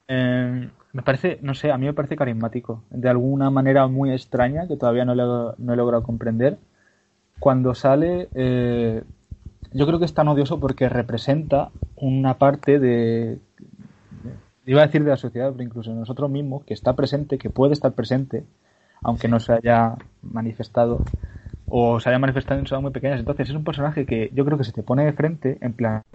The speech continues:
sí, que esto es muy bonito, que Fiona es la puta ama y tal, pero esto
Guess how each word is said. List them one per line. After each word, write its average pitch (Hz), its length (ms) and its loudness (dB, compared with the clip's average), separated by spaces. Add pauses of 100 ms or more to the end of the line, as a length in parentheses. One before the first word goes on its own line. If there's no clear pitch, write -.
(720)
sí, 160 200 4
que 156 80 0
esto 147 180 0
es 170 40 0
muy 147 100 4
bonito, 131 440 2
que 135 100 -2
Fiona 117 260 -2
es 120 60 0
la 117 80 -2
puta 120 240 0
ama 123 140 2
y 120 40 -10
tal, 135 140 0
pero 117 240 -4
esto 156 400 0